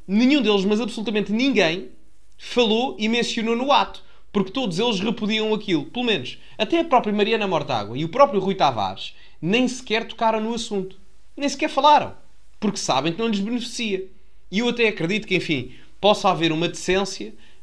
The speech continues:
da parte dos mesmos de dizer, "Epá, pronto, tu podes ter as tuas próprias crenças,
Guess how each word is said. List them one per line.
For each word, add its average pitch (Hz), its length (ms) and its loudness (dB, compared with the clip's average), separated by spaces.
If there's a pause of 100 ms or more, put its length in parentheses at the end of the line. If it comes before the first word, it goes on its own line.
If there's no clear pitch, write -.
(140)
da 139 180 2
parte 196 340 4
dos 156 180 -2
mesmos 185 400 4
de 196 160 0
dizer, 160 480 0 (300)
"Epá, - 340 -2 (180)
pronto, 240 240 0
tu 190 80 -6
podes 196 300 -2
ter 196 120 2
as 190 80 2
tuas 190 200 0
próprias 165 400 -2
crenças, 131 520 -6